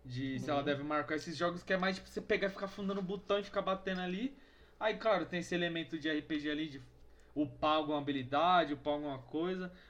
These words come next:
Speaker 1: mas pegar, tipo, um Final Fantasy, querer jogar e ficar jogando e pá, eu não, não gostava, porque é
Speaker 2: Aham.
Speaker 1: muito parado, é muito parado mesmo.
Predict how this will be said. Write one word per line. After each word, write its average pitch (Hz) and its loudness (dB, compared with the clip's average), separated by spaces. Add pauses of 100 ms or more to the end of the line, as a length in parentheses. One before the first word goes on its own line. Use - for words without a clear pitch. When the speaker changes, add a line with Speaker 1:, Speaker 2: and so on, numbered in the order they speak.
Speaker 1:
mas 165 2
pegar, 170 4
tipo, - -10
um 147 -8
Final 156 2
Fantasy, 131 -6
querer 147 0
jogar 135 0 (200)
e 139 -8
ficar 147 -6
jogando 143 -2
e 135 -6
pá, 160 0
eu 220 -2
não, 294 -8 (120)
não 254 -10
gostava, 349 0
porque - -4
é 220 6
Speaker 2:
Aham. - 2
Speaker 1:
muito - -6
parado, 143 0
é 123 -8
muito 175 -10
parado 180 0
mesmo. 127 -8